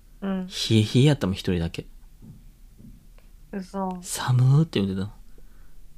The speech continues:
Speaker 2: 「暑いやん、今日」って言われて、「いや、寒い」って言って。「触ってみて」って言って、触っても、「冷たっ」って言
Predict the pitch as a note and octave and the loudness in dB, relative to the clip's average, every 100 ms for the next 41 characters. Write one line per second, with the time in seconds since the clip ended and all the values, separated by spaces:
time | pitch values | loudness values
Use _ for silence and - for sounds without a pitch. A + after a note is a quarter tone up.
0 | - - - - A#2+ - - C3+ A2 G#2+ | -20 -20 -20 -4 -2 0 4 4 4 2
1 | - F#2+ G#3 - - - G2 - - G#2 | 0 -4 -4 -8 -8 -6 -6 -6 -8 -6
2 | A#2 - - - - - - - - - | -6 -6 -12 -16 -20 -20 -20 -20 -20 -20
3 | - - - - - C#3 C#3 D3+ D3+ - | -18 -16 -16 -12 -2 0 4 8 8 8
4 | B2 B2 B2+ - - - - - G2+ G2 | 4 2 -2 -8 -14 -12 -16 -6 -2 -2
5 | G2+ G#2 - - - D3 D#3 - - - | -2 -4 -8 -2 6 6 6 -4 -12 -18
6 | - G#2 | -16 -16